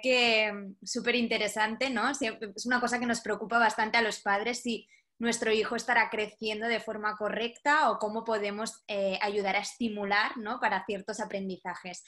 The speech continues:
Precisamente es una de las preguntas que nos hacían llegar por redes sociales esta mañana, que nos preguntaba cómo podía estimular al, a su hijo, em,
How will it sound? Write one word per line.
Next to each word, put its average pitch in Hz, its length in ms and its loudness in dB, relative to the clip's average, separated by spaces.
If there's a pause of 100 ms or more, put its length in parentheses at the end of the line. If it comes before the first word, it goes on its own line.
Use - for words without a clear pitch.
(340)
Precisamente 262 640 0
es 277 100 -6
una 254 180 -2
de 233 140 -2
las 208 540 2
preguntas 226 500 -2
que 220 140 -6
nos 202 200 -8
hacían 196 300 -8
llegar 233 460 -2
por 220 340 -2
redes 208 320 -4
sociales 208 540 -6
esta 196 180 -8
mañana, 226 560 -2 (340)
que 240 80 -2
nos 233 160 2
preguntaba 214 720 0 (140)
cómo 247 400 0
podía 233 640 0
estimular 214 720 0
al, 214 440 -4
a 196 120 -6
su 196 180 -6
hijo, 220 460 -6 (400)
em, 190 920 -2